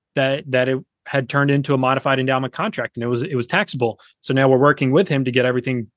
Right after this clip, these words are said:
you know, transferred into a, a correct, de-, correctly designed policy, but that's the consequences of, of a poorly designed policy. And you could go, you know, imagine going ten, fifteen, twenty years paying premiums into an incorrectly designed policy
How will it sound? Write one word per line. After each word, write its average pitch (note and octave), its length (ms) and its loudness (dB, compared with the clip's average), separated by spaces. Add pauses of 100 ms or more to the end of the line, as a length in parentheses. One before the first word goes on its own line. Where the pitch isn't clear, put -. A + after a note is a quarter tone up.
(180)
you C3+ 100 0
know, A2 100 -2
transferred C#3 400 -2
into B2+ 400 2
a, A#2 120 4
a - 140 -8
correct, C#3 500 0 (340)
de-, C#3+ 160 -4
correctly D3 460 2
designed B2+ 560 0
policy, D3+ 520 -2
but A#2 240 -2 (240)
that's B2+ 340 0
the D#3 100 0
consequences C3+ 720 -2
of, B2 120 4
of B2+ 180 0
a C3 60 2
poorly C#3+ 380 2
designed C3+ 340 0
policy. B2+ 340 -4
And A2+ 100 -8
you D#3+ 80 -4
could C#3 160 0
go, C#3 340 4 (240)
you F#3 60 -6
know, C3 100 0
imagine C#3 300 0
going C#3 240 0
ten, D3 220 -2
fifteen, D3+ 360 -4
twenty D#3 340 2
years C3+ 580 2 (600)
paying D#3+ 520 -2
premiums C#3 680 0
into D#3+ 380 0
an C3+ 100 0
incorrectly D3+ 580 2
designed C3+ 460 0
policy C3+ 760 -2